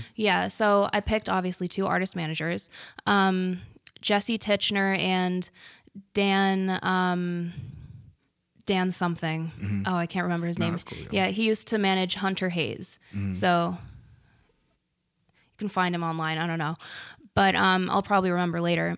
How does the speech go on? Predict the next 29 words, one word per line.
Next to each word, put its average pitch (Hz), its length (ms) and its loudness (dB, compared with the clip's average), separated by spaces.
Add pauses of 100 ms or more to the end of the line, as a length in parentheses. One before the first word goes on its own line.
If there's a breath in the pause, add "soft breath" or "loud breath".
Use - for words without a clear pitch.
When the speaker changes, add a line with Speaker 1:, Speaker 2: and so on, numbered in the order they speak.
(100)
Speaker 1:
But 208 200 4
I 208 140 4
got 214 320 4
to, 202 500 4 (640 loud breath)
uh, 202 280 6
interview 220 400 2
them 196 220 4
about 185 240 4
artist 180 340 2
management, 175 460 0
kinda 190 180 -2
like 170 240 -4 (580)
on 196 100 -6
the 180 80 -4
other, 180 260 -4
on 185 120 -4
the 160 60 -6
flip 214 220 -2
side 180 200 0
of 180 60 -2
what 175 60 -2
I'm 175 60 -4
doing 175 180 -4
right 165 160 -4
now, 180 200 4
which 170 140 -4
is 185 100 -8
really 175 180 0
cool. 180 300 0